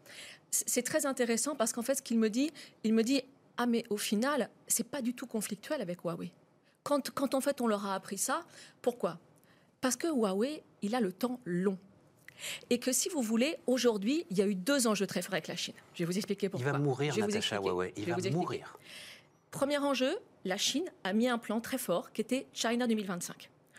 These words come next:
Speaker 1: où elle voulait qu'il y ait soixante-dix pour cent du contenu qui soit localisé en Chine. Et puis le deuxième point, la Chine ambitionne en deux mille quarante-neuf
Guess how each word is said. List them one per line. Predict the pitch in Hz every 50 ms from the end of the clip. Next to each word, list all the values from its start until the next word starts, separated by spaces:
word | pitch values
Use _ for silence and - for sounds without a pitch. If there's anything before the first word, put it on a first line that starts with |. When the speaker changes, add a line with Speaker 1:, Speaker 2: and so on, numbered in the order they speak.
| - - - -
Speaker 1:
où | 185 196
elle | 208 214
voulait | 180 233 247 294
qu'il | - -
y | 202
ait | -
soixante-dix | - - 311 320 311 - 311 285 254 240 262
pour | - - 254 -
cent | - - 240 226
du | 190 190
contenu | - - 214 220 - 233 269
qui | 262 -
soit | 185 - 185 185
localisé | 202 208 - 202 196 202 202 240 262 - - - - _ _ _ _ - - _
en | 233 220
Chine. | - - 170 - - - _ _ _ _ _ _ - - - - - -
Et | -
puis | - 320
le | 247 226 185
deuxième | 175 254 247 240 202 175 165
point, | - - 185 - - - - _ - - - - - - - _ -
la | 208 214 226
Chine | 220 - - 381 381
ambitionne | 320 254 269 240 - 262 240 208
en | 190 165
deux | 170 208 254
mille | 262 285 247
quarante-neuf | - - 214 190 185 185 185 170 190 - - -